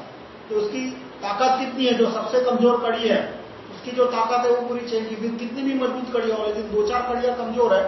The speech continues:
तो चेन की ताकत कम होगी। तो इस तरह से जो प्रोडक्शन चेन होती है, उसमें दस, बीस, पचास लोग एक साथ काम करते हैं, एक के बाद एक के बाद एक, और उसमें सब में डिसिप्लिन चाहिए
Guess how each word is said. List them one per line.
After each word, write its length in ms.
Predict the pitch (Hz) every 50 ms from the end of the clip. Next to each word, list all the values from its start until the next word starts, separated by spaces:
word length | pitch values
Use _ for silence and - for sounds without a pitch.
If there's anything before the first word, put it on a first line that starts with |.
| - - - - - - - -
तो 60 | 233
चेन 300 | - 233 247 254 247 247
की 80 | 240 226
ताकत 360 | 214 202 214 233 226 - 247
कम 160 | 247 240 233
होगी। 240 | 233 233 214 202 - - - - - - - - - - - - - - - - - - - - - - -
तो 100 | 240 226 -
इस 200 | 208 202 180 -
तरह 300 | 269 277 294 294 285 294
से 80 | 285
जो 120 | 285 285 277
प्रोडक्शन 600 | 285 - 202 - 240 - - - - 311 311 302
चेन 220 | 285 285 285 285 277
होती 300 | 254 233 233 233 214 208
है, 180 | 202 208 208 208 - - - - - - - - -
उसमें 360 | 220 196 - 214 233 254 269 269 - - - - - - - - -
दस, 240 | 190 - - - -
बीस, 140 | 277 269 - - 233
पचास 340 | 220 226 247 247 240 262 262
लोग 140 | 254 240
एक 160 | 214 208 208 -
साथ 300 | 208 233 247 247 - -
काम 180 | 233 226 226 214
करते 260 | 214 202 214 226 214
हैं, 60 | 208
एक 100 | 208 208
के 60 | 233 220
बाद 200 | 220 214 214 214
एक 120 | 208 208
के 80 | 220 214
बाद 180 | 220 208 208
एक, 220 | 202 196 196 - - - - - - - - - - 214
और 80 | 214 208
उसमें 460 | 208 208 214 226 247 262 285 285 - - - - - - - - 233
सब 100 | 233 233
में 220 | 277 320 330 320
डिसिप्लिन 520 | 294 254 240 254 247 226 233 220 202 196
चाहिए 220 | 180 185 - -